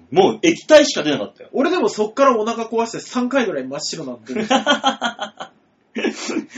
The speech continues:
Speaker 1: あ、い-、言ってた。たまにお腹壊す人いますから気をつけてくださいね。
Speaker 2: いや、壊すよ、あんだけ水飲まされたら。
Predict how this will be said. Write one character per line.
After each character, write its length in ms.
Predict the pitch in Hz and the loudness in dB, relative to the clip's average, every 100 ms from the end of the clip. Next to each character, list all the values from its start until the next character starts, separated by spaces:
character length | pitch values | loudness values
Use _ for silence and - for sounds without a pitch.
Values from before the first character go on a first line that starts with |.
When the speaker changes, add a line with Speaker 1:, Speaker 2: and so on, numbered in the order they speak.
| 269 - | -12 -6
Speaker 1:
あ、 220 | 147 139 | -6 -6
い-、 140 | 156 151 - | -10 -10 -10
言 120 | 170 | -12
っ 20 | |
て 80 | 214 | -6
た。 160 | 127 104 | -6 -6
た 120 | 175 | -2
ま 140 | 208 | -2
に 60 | 208 | 0
お 100 | 202 | 0
腹 200 | 208 202 | -2 0
壊 160 | 208 202 | 0 -2
す 80 | 170 | -4
人 120 | 143 | -2
い 60 | 135 | -2
ま 100 | 135 | -4
す 60 | |
か 60 | 123 | -6
ら 80 | 110 | -8
気 100 | 151 | -8
を 80 | |
つ 60 | 139 | -6
け 80 | 151 | -4
て 60 | |
く 60 | 240 | 0
だ 100 | 240 | 2
さ 80 | 226 | 4
い 60 | |
ね。 60 | 240 | 4
Speaker 2:
い 40 | |
や、 60 | 277 | 10
壊 40 | 320 349 | 10 8
す 160 | 320 | 4
よ、 140 | 311 247 | 4 4
あ 80 | 247 | 4
ん 40 | |
だ 120 | 247 | 2
け 60 | 240 | 0
水 280 | 233 202 240 | -2 -4 -2
飲 60 | |
ま 100 | 240 | 0
さ 120 | 240 | 0
れ 100 | 240 | 2
た 80 | - | 4
ら。 280 | 196 175 156 | 4 4 0